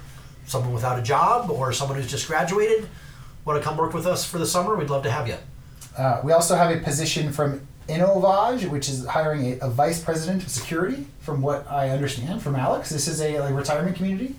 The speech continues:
Speaker 2: or
Speaker 1: Yeah.
Speaker 2: a series of them, a group
Speaker 1: Yep.
Speaker 2: of them? Awesome.
Speaker 1: Exactly. Uh, T I A A is hiring a director of fraud detection. This sounded really cool because it is, uh, cybersecurity fraud and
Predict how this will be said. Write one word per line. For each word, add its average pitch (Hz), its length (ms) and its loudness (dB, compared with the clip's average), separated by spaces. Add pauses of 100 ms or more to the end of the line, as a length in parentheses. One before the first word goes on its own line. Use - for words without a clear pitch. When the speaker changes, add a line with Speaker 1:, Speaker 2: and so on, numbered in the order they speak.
(140)
Speaker 2:
or 135 180 0
Speaker 1:
Yeah. 135 160 6
Speaker 2:
a 135 40 4
series 143 360 2
of 139 160 2
them, 156 160 -2
a 170 40 -2
group 120 140 -2
Speaker 1:
Yep. 131 100 0
Speaker 2:
of 160 100 -4
them? 180 220 -4 (480)
Awesome. 185 180 4
Speaker 1:
Exactly. 123 260 0 (680)
Uh, 135 260 4
T 202 180 2
I 180 120 6
A - 20 6
A 190 460 2
is 180 140 -2
hiring 160 340 -2
a 135 80 -6
director 139 560 0
of 120 200 -2
fraud - 380 -2
detection. 175 600 -4 (380)
This - 140 -2
sounded 156 220 0
really 143 200 2
cool 147 220 0
because 143 300 -2
it 123 80 -2
is, 113 260 -4
uh, 107 320 -4 (420)
cybersecurity 160 720 0
fraud 165 520 2
and 156 340 -6